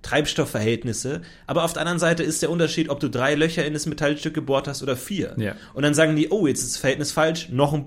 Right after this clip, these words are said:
Speaker 1: Loch reinbohren.“ Dann machen sie es nochmal und ist toll. Und am Ende, äh, läuft das Teil und es passiert halt nichts, aber es ist trotzdem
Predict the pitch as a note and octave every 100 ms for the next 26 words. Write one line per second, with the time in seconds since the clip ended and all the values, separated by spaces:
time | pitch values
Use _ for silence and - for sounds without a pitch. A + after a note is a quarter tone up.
0 | B2 D3 E3+ - E2 E2 E2 E2 F#2 B2+
1 | C3+ A#2+ D#3+ E3+ F3 - - - A2+ F#2
2 | - E2+ E2 B2+ C#3+ E3+ E3+ E3+ - -
3 | - D#3+ C#3+ C#3+ D#3 D#3+ A3 A3 F#3 -
4 | G3+ A3 G#3+ F3 F3 - D3+ - E3 G3+
5 | F3 C#3+ D3+ - - D3 C3 C3 B2+ B2+
6 | - C3+ B2+ A2+ F#2